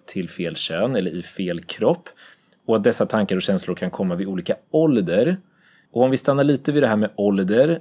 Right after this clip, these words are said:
så har media fångat upp en del diskussioner kring just frågan när man som tidigast ska få genomgå ett sånt här ingrepp, när föräldrarna i så fall också kan säga nej och när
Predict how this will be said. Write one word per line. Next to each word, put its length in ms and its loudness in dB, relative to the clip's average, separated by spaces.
så 200 -2
har 120 0
media 460 2
fångat 360 -2
upp 180 -2
en 180 0
del 220 2
diskussioner 560 -2
kring 240 -2
just 200 -2
frågan 340 -4
när 80 -4
man 260 -6
som 220 -4
tidigast 500 0
ska 120 -2
få 140 -4
genomgå 840 0
ett 140 -6
sånt 140 -2
här 100 0
ingrepp, 380 -2
när 220 2
föräldrarna 560 2
i 40 0
så 180 -2
fall 180 -2
också 240 -6
kan 280 -8
säga 420 -4
nej 520 0
och 140 0
när 440 0